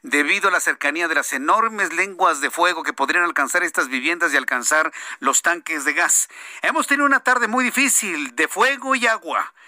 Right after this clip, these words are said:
Fuego en la colonia San Simón Ticu-, Tic-, Ticumán, agua en Cuautitlán Izcalli.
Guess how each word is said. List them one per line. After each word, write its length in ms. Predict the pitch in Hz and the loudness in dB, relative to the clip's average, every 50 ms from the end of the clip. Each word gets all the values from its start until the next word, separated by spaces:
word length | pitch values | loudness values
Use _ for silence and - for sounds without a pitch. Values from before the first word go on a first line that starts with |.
| - - - | -20 -20 -12
Fuego 400 | - - - - 254 262 269 262 | -6 0 4 4 4 4 4 2
en 60 | 262 | 2
la 80 | 247 220 | 2 2
colonia 260 | - 220 220 220 220 | 2 2 4 4 2
San 220 | - - 202 190 180 | 2 0 -2 -2 -2
Simón 320 | - 185 180 196 202 202 | -4 -2 0 0 0 0
Ticu-, 360 | 208 180 - - 175 180 180 - | -2 -6 -6 -6 -8 -8 -8 -6
Tic-, 300 | - 170 - - - - | -6 -6 -6 -6 -12 -6
Ticumán, 520 | - 160 - - 160 170 185 185 156 123 - - _ - | -6 -6 -4 -4 0 0 0 0 0 -4 -14 -12 _ 0
agua 380 | 180 202 254 277 262 240 196 | 2 2 2 2 0 -2 -2
en 80 | 170 147 | -2 -2
Cuautitlán 640 | - 165 151 147 139 - 147 - - 196 220 226 214 | 0 0 0 0 -2 -10 -10 -6 -2 -2 -2 -2 -4
Izcalli. 640 | 170 - - - 190 220 247 240 214 - 139 - | -6 -6 -2 0 0 0 0 -2 -6 -12 -12 -16